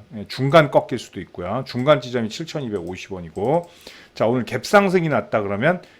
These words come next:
애매한 갭보다는 팔천칠백 원 위로 갭이 떠는 게 좋습니다. 그러면 일단 구천 원 돌파 시도할 가능성이 높습니다. 예. 자, 이거를 어제 그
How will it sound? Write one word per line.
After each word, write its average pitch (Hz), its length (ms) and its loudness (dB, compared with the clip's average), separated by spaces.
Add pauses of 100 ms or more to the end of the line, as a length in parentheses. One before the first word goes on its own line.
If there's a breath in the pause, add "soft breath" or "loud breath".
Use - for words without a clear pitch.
(120)
애매한 170 500 6
갭보다는 113 540 -2
팔천칠백 202 680 -2
원 120 160 0
위로 110 280 0
갭이 92 300 -10
떠는 101 560 -6
게 98 100 -2
좋습니다. 90 720 -4 (380 loud breath)
그러면 147 480 4
일단 120 360 -4
구천 - 340 -6
원 127 120 -2
돌파 98 280 -6
시도할 135 400 -6
가능성이 101 380 -8
높습니다. 90 800 -10 (140)
예. 95 160 -12 (580 soft breath)
자, 98 320 2 (180)
이거를 160 540 6 (380 loud breath)
어제 143 760 6
그 95 460 -6